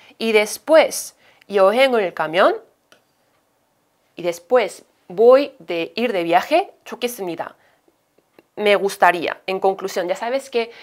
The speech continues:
en coreano siempre es bueno empezar desde atrás. Me gustaría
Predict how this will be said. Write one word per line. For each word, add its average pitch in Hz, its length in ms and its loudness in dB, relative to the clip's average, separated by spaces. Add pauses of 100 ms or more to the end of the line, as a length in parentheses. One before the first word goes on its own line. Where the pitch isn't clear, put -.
(120)
en 208 160 -4
coreano 208 520 0 (400)
siempre 269 400 2
es 233 100 0
bueno 269 200 2
empezar 220 400 -2
desde 190 240 -2
atrás. - 340 -4
Me 196 140 2
gustaría 220 760 2